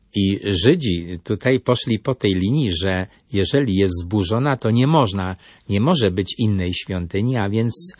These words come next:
y, nie ma kultu. A chrześcijaństwo poszło bardzo ciekawą interpretac-, y, po linii interpretacyjnej, że tą świątynią jest właśnie Pan Jezus.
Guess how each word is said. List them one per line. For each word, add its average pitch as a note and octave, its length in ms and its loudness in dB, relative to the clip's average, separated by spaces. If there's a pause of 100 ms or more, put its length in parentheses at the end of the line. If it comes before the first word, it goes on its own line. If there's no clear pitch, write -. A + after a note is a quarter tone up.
(360)
y, F#2 640 -2
nie A2+ 220 4
ma G#2 180 2
kultu. - 480 0 (640)
A F2+ 200 2
chrześcijaństwo C3+ 720 0
poszło C#3 420 0
bardzo D3 560 0 (240)
ciekawą B2+ 560 -2 (160)
interpretac-, G#2 1000 -2
y, G2 300 -4 (280)
po G2+ 80 0
linii G#2+ 400 2
interpretacyjnej, G#2+ 1120 0 (100)
że G#2+ 260 0 (400)
tą C3 180 2
świątynią B2 720 0
jest C3 340 2
właśnie B2 680 -2 (400)
Pan A#2+ 220 4
Jezus. F#2 440 0